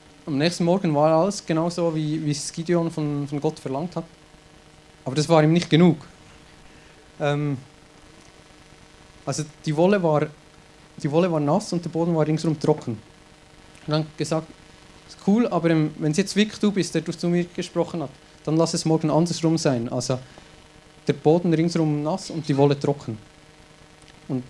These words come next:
eine Nacht verging und am nächsten Morgen war es tatsächlich dann auch so. Und, ähm, dann hat Gideon auch diesen Auftrag ausgeführt.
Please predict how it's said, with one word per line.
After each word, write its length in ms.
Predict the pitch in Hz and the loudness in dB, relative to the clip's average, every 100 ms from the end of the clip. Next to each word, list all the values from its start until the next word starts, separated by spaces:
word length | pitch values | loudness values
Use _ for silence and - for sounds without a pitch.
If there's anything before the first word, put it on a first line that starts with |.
| - | -10
eine 220 | 151 143 | -2 2
Nacht 160 | 147 160 | 2 2
verging 460 | 156 156 190 214 | -2 0 2 2
und 160 | 175 160 | 0 0
am 80 | 151 | 0
nächsten 260 | 170 170 | 0 0
Morgen 240 | 170 170 175 | 0 0 -2
war 80 | 151 | -4
es 140 | - | -2
tatsächlich 500 | 151 156 165 165 160 | -4 -2 -4 -6 -6
dann 160 | 151 143 | -6 -4
auch 180 | 151 - | -6 -4
so. 220 | 135 117 117 - - - - - - - - - - | -4 -4 -8 -20 -20 -20 -20 -20 -20 -20 -20 -16 -6
Und, 240 | 135 131 | -2 0
ähm, 320 | 135 131 123 117 - - | 0 -2 -4 -8 -18 -8
dann 120 | 147 | -2
hat 160 | 139 151 | -2 -2
Gideon 320 | 160 160 156 | -2 2 2
auch 180 | 147 147 | 2 -2
diesen 300 | - - 147 | -8 -8 -4
Auftrag 500 | 143 147 - 127 123 | -2 -2 -2 -2 -2
ausgeführt. 540 | 135 143 - - 127 | -4 -6 -8 -8 -8